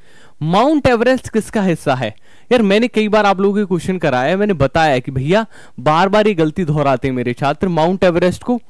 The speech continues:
भारत का हिस्सा देख बता देते हैं। ठीक है, भारत तो नहीं है इस question का answer।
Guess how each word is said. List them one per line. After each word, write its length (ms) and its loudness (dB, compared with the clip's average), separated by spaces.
भारत 340 0
का 100 0
हिस्सा 300 2
देख 240 -4
बता 320 0
देते 260 -4
हैं। 80 -10
ठीक 180 -2
है, 140 -4
भारत 420 0
तो 80 2
नहीं 300 0
है 140 -10
इस 100 -10
question 320 -6
का 120 -8
answer। 260 -10